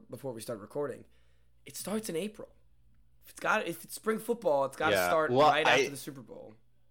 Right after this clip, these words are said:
Speaker 2: the theory that I have is that they're waiting because there's a sleeping giant in the spring football industry that's gonna be back next year.
Speaker 1: Yeah.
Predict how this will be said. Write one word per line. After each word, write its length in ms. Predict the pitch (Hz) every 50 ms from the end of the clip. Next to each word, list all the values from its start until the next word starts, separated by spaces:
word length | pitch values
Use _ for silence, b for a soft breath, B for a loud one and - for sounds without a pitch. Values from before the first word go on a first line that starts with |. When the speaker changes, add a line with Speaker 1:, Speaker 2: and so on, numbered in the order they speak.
| _ _ _ _ -
Speaker 2:
the 80 | 131
theory 380 | 123 - - 147 143 151 175 190
that 140 | 175 135 110
I 160 | 110 113 120
have 300 | 127 143 139 139 147 143
is 120 | 131 - -
that 180 | 120 110 -
they're 180 | - 101 98 95
waiting 560 | 95 95 104 110 110 101 90 78 - - - - -
because 360 | - 87 - - 92 82 -
there's 220 | - 92 90 82 -
a 60 | 78
sleeping 580 | - - - - 113 113 117 - 127 117 101 87
giant 520 | - 101 95 92 104 104 95 82 71 - _ _ _ _ _ _ _ _ _ _ _ _
in 100 | 90 87
the 60 | 85 85
spring 400 | - - - - 110 101 98 95
football 460 | - - 104 95 - - 98 90 87
industry 680 | 73 85 85 80 82 - - - - 71 60 65 - - - - - - - - - - - _ -
that's 160 | 85 - -
gonna 200 | - 95 90 87
be 120 | 87 87 82
back 400 | - 95 87 85 82 - - -
next 320 | 90 92 92 - - -
year. 280 | 82 64 55 53 - - -
Speaker 1:
Yeah. 300 | 131 127 143 160 160 147